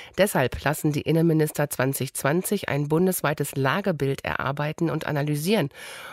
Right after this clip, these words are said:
Und die Frage stellt sich nun nicht nur für Carsten Opadek,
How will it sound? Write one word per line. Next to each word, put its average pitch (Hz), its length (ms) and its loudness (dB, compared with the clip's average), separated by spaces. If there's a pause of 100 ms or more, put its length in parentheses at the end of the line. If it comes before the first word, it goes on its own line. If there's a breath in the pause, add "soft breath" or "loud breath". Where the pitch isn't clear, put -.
Und 170 180 0
die 165 60 2
Frage 180 420 0
stellt 156 480 0
sich - 320 -6
nun 185 420 4
nicht 180 240 0
nur 170 100 2
für 160 120 0
Carsten - 380 -2
Opadek, 143 580 -2